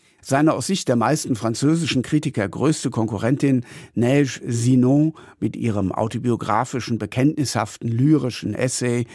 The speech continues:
Triste Tigre, trauriger Tiger, war auf den letzten Metern praktisch ausgeschieden wegen zu großen Erfolgs. Der schockierende, schwer auszuhaltende Text über eine Vergewaltigung der Autorin durch ihren Stiefvater im Kindesalter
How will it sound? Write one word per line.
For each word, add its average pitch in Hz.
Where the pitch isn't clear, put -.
Triste -
Tigre, 135
trauriger 113
Tiger, 139
war 147
auf 127
den 131
letzten 127
Metern 117
praktisch 95
ausgeschieden 131
wegen 127
zu -
großen 110
Erfolgs. 139
Der 117
schockierende, 143
schwer 120
auszuhaltende 113
Text -
über 98
eine 98
Vergewaltigung 117
der 117
Autorin 127
durch 107
ihren 113
Stiefvater 104
im 98
Kindesalter 117